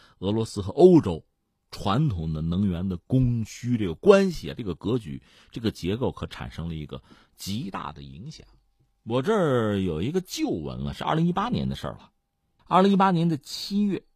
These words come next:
到今年的四月吧，美国对欧盟的L N G累计出口量同比增加了百分之二百七十二。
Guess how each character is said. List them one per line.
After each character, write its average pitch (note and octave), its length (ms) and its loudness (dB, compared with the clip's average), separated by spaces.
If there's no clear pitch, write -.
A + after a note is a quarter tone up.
到 C3 320 6
今 F#3 300 4
年 C#3+ 180 4
的 E3 160 2
四 D#3+ 400 0
月 F#2+ 220 0
吧， C#2 160 -2
美 E2+ 360 2
国 A2+ 240 4
对 D#3 160 -2
欧 C3+ 260 0
盟 G2 260 2
的 F#2+ 100 0
L D3 280 2
N F3 220 4
G F#3 240 -6
累 F#2 300 0
计 C3 220 -4
出 - 240 -8
口 C#2 220 -8
量 F#2 200 -4
同 F3+ 300 2
比 G#2 140 0
增 C3 280 0
加 A#2+ 240 0
了 F#2 200 -4
百 E2 160 2
分 G2+ 120 4
之 C#3+ 240 -2
二 E3+ 240 4
百 C2+ 220 -8
七 - 340 -6
十 - 160 -10
二。 - 160 -8